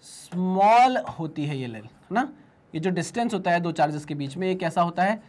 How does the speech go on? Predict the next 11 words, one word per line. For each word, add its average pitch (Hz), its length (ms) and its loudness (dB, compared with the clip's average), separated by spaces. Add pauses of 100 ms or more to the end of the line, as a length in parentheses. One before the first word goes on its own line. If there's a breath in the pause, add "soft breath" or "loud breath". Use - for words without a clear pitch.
(160 loud breath)
स्मॉल 202 420 4
डिस्टेंस 175 360 -4
होता 143 180 -4
है, 156 60 0
ये 156 80 -2
बात 156 340 2
आप 127 180 0
याद 123 180 -4
रखिएगा, 131 320 -10 (300)
है 214 60 -6
ना? 311 60 -6